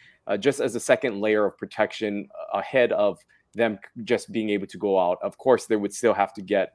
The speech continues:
approved a vaccination or a test before getting on a plane, but also a second one upon arriving. Do you think that that is something that is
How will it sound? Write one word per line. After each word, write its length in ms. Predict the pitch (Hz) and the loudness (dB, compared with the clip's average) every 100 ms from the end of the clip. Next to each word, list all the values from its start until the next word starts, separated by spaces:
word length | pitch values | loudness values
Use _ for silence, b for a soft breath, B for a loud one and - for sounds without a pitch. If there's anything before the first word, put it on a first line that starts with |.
| _ | _
approved 520 | 101 85 - 113 98 - b b _ - | -6 -6 -2 -2 -2 -8 b b _ -2
a 200 | 107 98 | 0 2
vaccination 840 | 98 - 107 104 110 - 107 - | 0 -2 -4 -2 -2 -2 -4 2
or 200 | 113 104 | 4 4
a 40 | |
test 400 | 92 104 95 - | 2 -2 -4 -8
before 300 | 117 - 120 | -10 0 2
getting 260 | 104 101 98 | 2 0 0
on 100 | 90 | -4
a 40 | |
plane, 360 | 85 143 120 107 | -6 -2 0 0
but 120 | 101 | -2
also 340 | - 95 - 95 | 0 -2 -2 -6
a 60 | |
second 300 | - 98 101 | -4 -6 -4
one 120 | 92 | -6
upon 220 | 87 92 82 | -6 -6 -4
arriving. 360 | 90 98 95 | -2 -2 -4
Do 120 | 85 | -6
you 180 | 131 151 | -4 -2
think 300 | 165 147 160 | -2 -2 -2
that 180 | 143 - | -4 0
that 280 | 113 117 - | 2 4 2
is 240 | 110 104 - | -2 -2 -2
something 360 | 110 - 107 | -4 -4 -2
that 240 | 98 95 - b b b b _ | 0 0 -2 b b b b _
is 520 | - 113 104 101 92 | 2 2 2 0 -4